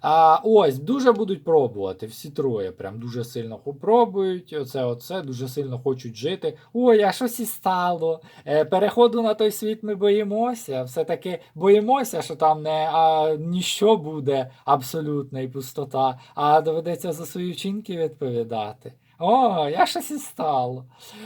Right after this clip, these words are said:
М, а, от, ну дивіться, ну це от і так і йде. Переход на той світ. Міст, міст до вищих сил, так і треба читати. Які вже визначили їх долю, власне.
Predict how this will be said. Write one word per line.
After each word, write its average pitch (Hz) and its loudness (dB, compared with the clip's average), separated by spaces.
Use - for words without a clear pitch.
М, 156 -8
а, 165 2
от, 165 2
ну 202 -6
дивіться, 180 -2
ну 170 -6
це 262 -2
от 214 -2
і 180 -4
так 175 -4
і 175 -6
йде. 117 -4
Переход 151 -4
на 175 -4
той 160 -6
світ. 98 -12
Міст, 185 -4
міст 233 2
до 208 8
вищих 190 0
сил, 87 -14
так 107 -10
і 131 -6
треба 107 -6
читати. 85 -14
Які 127 -6
вже 156 -2
визначили 147 -2
їх 131 -2
долю, 87 -12
власне. 80 -18